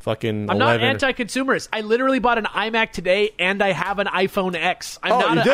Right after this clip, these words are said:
Speaker 2: I'm not, yeah, I'm not anti-consumerist. I'm not. I'm
Speaker 1: But
Speaker 2: just
Speaker 1: you don't need to do, be a consumerist to be happy. That's <laughs>
Speaker 2: I'm just, I'm just saying, I'm just saying that's not the end-all, be-all.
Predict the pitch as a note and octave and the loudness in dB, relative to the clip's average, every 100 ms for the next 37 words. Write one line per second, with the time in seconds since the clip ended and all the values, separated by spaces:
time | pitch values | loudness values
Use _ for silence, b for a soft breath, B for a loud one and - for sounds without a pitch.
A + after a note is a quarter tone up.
0 | G3 F#3 A3+ A#3+ B B B B B3+ A#3+ | 2 0 -2 -4 B B B B -2 -2
1 | B B G3 A3 G3 A3+ C4+ C#4+ A3 B3 | B B -6 -4 -2 0 0 0 -2 0
2 | B3+ A3+ A#3+ F#3 A#3 A3 C#3 - - F3 | 0 0 -2 0 2 2 0 -4 -4 -4
3 | F#3 G3+ G3 - - F3 E3+ F#3+ G#3 A#3 | 0 -2 -2 -6 -4 2 4 4 4 4
4 | A#3 A3 A#3 A3 D#3+ A#3+ F3+ B3 B3 G3+ | 2 2 2 2 2 0 2 0 0 -2
5 | - A3 G3+ F#3+ D#3 F3 F3 F#3 - G2+ | 0 2 4 2 2 2 0 -4 -8 -12
6 | - D#3 D#3 - - - - D#3 - A#3+ | -4 -2 0 -2 -4 -4 -6 -6 -2 -2
7 | C4+ D#4 D4 - C#4 D4 - D#4+ D4 F#3 | 0 -2 0 -2 -2 -2 0 0 0 -4
8 | A3+ B3 C#4+ B3+ F#3+ G#3+ - G3+ G#3 A3+ | -4 -2 0 0 0 -4 -4 -2 0 0
9 | G3 F#3+ F3+ F#3+ F#3+ F3+ D#3 E3+ A#2+ F2+ | -2 -2 0 2 2 0 0 0 0 -4